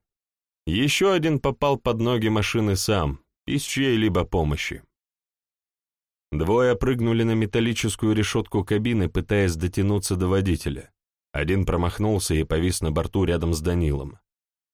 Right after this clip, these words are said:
Уцепившись одной рукой за борт, второй начал тянуться к парню. Вытянутая лысая голова с большими красными глазами,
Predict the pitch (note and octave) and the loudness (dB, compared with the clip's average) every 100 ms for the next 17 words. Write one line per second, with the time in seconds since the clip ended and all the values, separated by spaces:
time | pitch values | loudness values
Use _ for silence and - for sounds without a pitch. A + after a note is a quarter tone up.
0 | _ _ _ - F2+ A#2+ E3 E3 - C#3 | _ _ _ -4 -2 -2 0 2 2 0
1 | C3+ A#2+ B2 C#3+ B2+ A2+ C#3+ A2+ A#2 A#2+ | 0 0 2 2 0 2 0 2 0 2
2 | D3+ G2 - - F#2+ A2+ A#2 A2 G#2+ G#2 | 0 -2 -6 -2 0 2 2 0 0 -2
3 | F#2+ G#2 G#2 G2 G2+ - G2 D#2 C#2+ - | 0 0 0 0 -4 -2 -2 -2 -4 -12
4 | - _ _ _ _ _ _ D2 F2 F#2 | -20 _ _ _ _ _ _ -2 -2 0
5 | F#2+ F2 D2+ E2+ F2 F#2 F#2 - E2+ D#2 | 0 0 0 0 2 0 0 0 0 0
6 | D#2+ F2 G2 E2 D2 D#2 - G#2 F2+ - | 0 2 0 0 -2 -4 -2 -2 -2 -2
7 | F#2+ F2+ - F2 E2 D#2+ E2+ E2+ G2+ E2 | -2 -2 -2 -2 0 0 0 0 0 0
8 | C#2 | -2